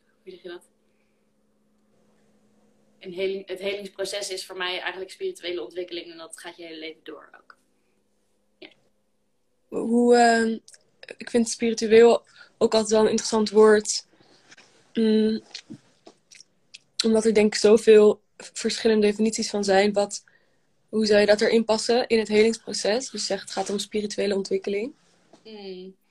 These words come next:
Speaker 1: Ehm, nou ja, voor mij is spiritualiteit of spirituele ontwikkeling, ik, eh, hoe, hoe ik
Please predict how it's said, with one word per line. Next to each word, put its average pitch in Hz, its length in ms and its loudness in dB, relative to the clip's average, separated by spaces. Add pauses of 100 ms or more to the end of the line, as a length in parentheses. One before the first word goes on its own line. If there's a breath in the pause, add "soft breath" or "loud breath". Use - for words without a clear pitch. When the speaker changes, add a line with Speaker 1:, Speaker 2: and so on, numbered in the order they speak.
(380 soft breath)
Speaker 1:
Ehm, 226 800 -8 (1800 soft breath)
nou 208 160 -12
ja, 208 220 -8 (200)
voor 214 280 -16
mij 208 320 -10
is 202 240 -14
spiritualiteit 202 920 -16
of - 80 -20
spirituele 196 480 -16
ontwikkeling, 196 720 -20
ik, - 240 -12
eh, - 380 -20
hoe, 214 400 -8
hoe 208 320 -12
ik 196 140 -12